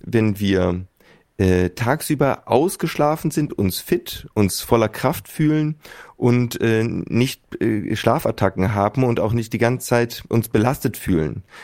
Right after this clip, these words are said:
Es, es, gut schlafen muss nicht heißen, dass ich morgens aus dem Bett springe und direkt energiegeladen sind. Also es gibt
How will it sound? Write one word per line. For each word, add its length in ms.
Es, 260
es, 260
gut 220
schlafen 380
muss 200
nicht 200
heißen, 200
dass 120
ich 160
morgens 400
aus 160
dem 80
Bett 160
springe 200
und 120
direkt 180
energiegeladen 720
sind. 320
Also 120
es 100
gibt 280